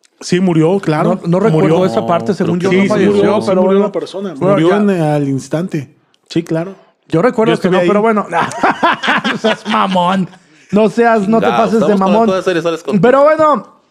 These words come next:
Speaker 2: esa, esa parte que a nosotros no se nos debe de olvidar, e inclusive, eh, luego en ocasiones en la misma cáscara del barrio ocurre.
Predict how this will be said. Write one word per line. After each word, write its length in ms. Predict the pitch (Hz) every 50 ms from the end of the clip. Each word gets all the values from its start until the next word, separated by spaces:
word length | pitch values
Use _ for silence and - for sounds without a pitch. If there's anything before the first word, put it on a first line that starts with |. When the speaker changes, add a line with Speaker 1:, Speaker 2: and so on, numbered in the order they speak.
| _ _ _ _ _ _ - 160
Speaker 2:
esa, 360 | 233 240 202 294 294 302 247 - -
esa 320 | 254 254 - 294 269 -
parte 400 | - 262 254 262 - 285 277 185
que 120 | - 233
a 80 | 208 190
nosotros 840 | 180 175 165 135 190 202 196 262 262 254 254 240 220 175 - - - _ _ _ _ _ _ _
no 220 | 180 196 233 240
se 100 | 247 320
nos 180 | 294 262 196 151
debe 200 | 196 214 247 247
de 80 | 240
olvidar, 600 | 220 190 170 170 165 160 160 170 190 208 - - -
e 100 | - 196
inclusive, 1080 | 185 175 170 - 190 190 170 165 - - 214 208 214 220 220 220 208 - - - - _ _ _ _ -
eh, 180 | 160 160 156
luego 380 | 151 151 160 175 185 190 202 214
en 120 | 214 196 185
ocasiones 800 | 165 - 170 156 131 - - 165 165 175 190 196 196 - - - -
en 100 | 147 151
la 80 | 147
misma 340 | 147 165 180 196 220 226 220
cáscara 400 | - 196 190 - - 220 220 214
del 180 | 180 160 143 127
barrio 360 | 120 127 139 156 175 185 185
ocurre. 560 | 160 - - - - 147 160 160 165 165 165